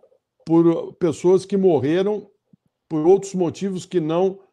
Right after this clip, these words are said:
ah, o coronavírus, né? Uma mentira que leva pessoas a falar, "Bom, então, se não é tão grande assim, eu vou sair, eu não vou usar máscara." Enfim, eles ficam incentivando as pessoas, né, a, a, a,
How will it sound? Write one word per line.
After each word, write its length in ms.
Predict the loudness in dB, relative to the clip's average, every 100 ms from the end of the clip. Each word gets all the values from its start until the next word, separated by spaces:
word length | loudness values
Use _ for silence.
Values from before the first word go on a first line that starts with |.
| _ _
ah, 480 | -6 -2 2 2 2
o 560 | 0 -2 -4 -4 -4 -2
coronavírus, 1000 | 2 2 4 2 0 -4 -4 -8 -20 _
né? 280 | -10 -10 -10 _ _ _ _
Uma 180 | 2 4
mentira 800 | 6 4 2 2 4 6 2 -2 0
que 80 | 2
leva 300 | 4 2 0
pessoas 680 | 0 -2 2 4 4 0
a 80 | -4
falar, 140 | -6
"Bom, 280 | -4 -4 -4
então, 460 | -4 -4 -4 -4 -8 _ _ _ _ _
se 220 | -4 -2
não 160 | 2 2
é 340 | 4 4 2
tão 300 | -2 -4 -2
grande 380 | -2 -2 -2 -4
assim, 220 | -4 -6
eu 100 | -4
vou 120 | -4
sair, 520 | -4 -2 -2 -2 -2
eu 80 | -2
não 120 | -2
vou 160 | -2 -2
usar 220 | 0 -4
máscara." 720 | -4 -4 -2 -4 -10 -14 -14 _ _ _
Enfim, 260 | -8 0 0
eles 260 | 0 -2
ficam 280 | -4 -4 -2
incentivando 920 | -2 0 0 0 0 0 2 0 0
as 100 | -2
pessoas, 720 | -2 -4 -2 2 2 2 -4 _ _ _ _
né, 300 | -4 -4 -4 -10 _ _ 0
a, 200 | 4 4
a, 1080 | 0 -12 0 2 4 2 0 -4 -4 -4
a, 80 | -6